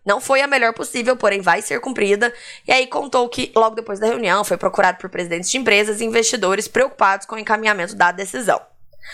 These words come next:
A declaração, então, como eu disse, foi feita nessa entrevista coletiva tradicionalmente feita depois do leilão. Ali também tava a diretora Agnes da Costa,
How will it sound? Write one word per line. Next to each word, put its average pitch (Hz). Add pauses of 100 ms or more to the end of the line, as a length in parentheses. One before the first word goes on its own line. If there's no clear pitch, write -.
(460)
A 240
declaração, 233
então, 190
como 226
eu 214
disse, 170
foi 202
feita 180
nessa 180
entrevista 226
coletiva 202
tradicionalmente 190
feita 185
depois 170
do 196
leilão. 214 (380)
Ali 202
também 240
tava 226
a -
diretora 202
Agnes 190
da 240
Costa, 208